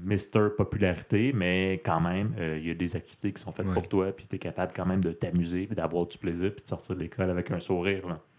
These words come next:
Speaker 2: C'est, on sous-estime tellement le, le lien d'appartenance que l'élève peut
Speaker 1: Mhm.
Speaker 2: développer, soit à son milieu, mais aussi avec les autres. Puis,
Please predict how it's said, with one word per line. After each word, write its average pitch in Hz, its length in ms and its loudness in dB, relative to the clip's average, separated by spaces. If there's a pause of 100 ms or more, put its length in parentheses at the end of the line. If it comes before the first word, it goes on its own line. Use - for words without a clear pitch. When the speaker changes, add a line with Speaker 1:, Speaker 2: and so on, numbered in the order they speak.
(320)
Speaker 2:
C'est, 101 300 -6 (800)
on 107 120 2
sous-estime 120 960 0 (140)
tellement 110 560 4
le, 95 160 2
le 92 340 0 (280)
lien 110 340 2 (140)
d'appartenance 104 720 0
que 101 80 -2
l'élève 95 360 -2
peut - 120 -6
Speaker 1:
Mhm. 98 60 -4
Speaker 2:
développer, 95 480 -2 (300)
soit - 360 2
à 120 80 2
son 107 180 -2
milieu, 95 380 2
mais 101 100 0
aussi 95 300 0
avec 95 240 0
les 90 260 -2
autres. 110 280 0 (640)
Puis, - 180 -12